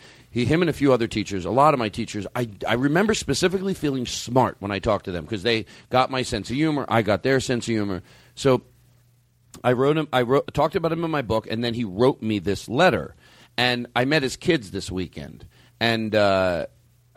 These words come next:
they were so nice. They were so cool. And, um, and, um, I smoked a little, I was smoking pot. I said, "Guys, if you wanna stay, you can." But I go, "But don't tell your dad I was smoking pot." I go, "Of course I'm kidding." And I go, "No, I wasn't." Like, I didn't want Mister Smedley to think of me smoking pot.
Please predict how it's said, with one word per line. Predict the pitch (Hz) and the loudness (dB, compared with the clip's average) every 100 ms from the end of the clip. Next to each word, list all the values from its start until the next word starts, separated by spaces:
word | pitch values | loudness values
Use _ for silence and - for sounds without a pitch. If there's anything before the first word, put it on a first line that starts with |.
| _ - | _ -20
they | 104 98 131 | -10 2 2
were | 131 | 4
so | 127 - 180 | 0 2 4
nice. | 143 110 73 - - | 4 0 -4 -14 -10
They | - 127 | -4 -2
were | 120 | -2
so | - 175 170 | 2 2 2
cool. | - 135 90 80 92 | 2 2 2 -2 -4
And, | 110 110 110 | 0 0 2
um, | 107 101 92 - - _ - | 0 0 -4 -14 -20 _ -6
and, | 113 113 | -4 -2
um, | 107 104 - | -2 -2 -2
I | 117 120 - | -2 -2 -6
smoked | - 143 123 | -4 -2 -2
a | |
little, | 131 120 | -2 0
I | 120 | 0
was | 117 | 0
smoking | 135 117 113 | -2 -4 -2
pot. | 107 202 143 | 2 4 4
I | |
said, | 113 123 101 | 2 -6 -10
"Guys, | - 160 123 | -6 -4 -4
if | 113 | -4
you | 117 | -6
wanna | 110 104 | -4 -6
stay, | - 160 | -4 -2
you | 123 | -2
can." | 151 131 101 | -2 0 2
But | 107 | 2
I | |
go, | 104 98 - - - - - | 4 0 -2 -20 -20 -20 -6
"But | 143 | -2
don't | 180 180 | 0 2
tell | 156 | 4
your | 123 | 4
dad | 101 95 | 4 4
I | 92 | 4
was | 87 | 0
smoking | 101 90 90 | 0 0 2
pot." | 87 | 2
I | 78 | 2
go, | 90 | 0
"Of | - | 4
course | 123 104 | 4 4
I'm | 95 | 0
kidding." | 110 82 80 | 0 0 0
And | 87 | -2
I | 87 | 0
go, | 85 78 | 0 -2
"No, | 196 247 | -2 0
I | 233 | 2
wasn't." | 160 143 - _ 139 | 2 0 -6 _ -8
Like, | 143 | -4
I | 170 214 | 0 2
didn't | 233 | 4
want | 202 180 | 2 2
Mister | 156 160 | 0 -2
Smedley | - 165 156 135 | -2 2 2 0
to | 117 | -2
think | - 143 | -2 -2
of | 117 | 0
me | 120 | 0
smoking | 110 131 131 135 | 0 2 2 4
pot. | 139 123 110 143 143 139 - - | 2 4 4 2 0 -2 -4 -8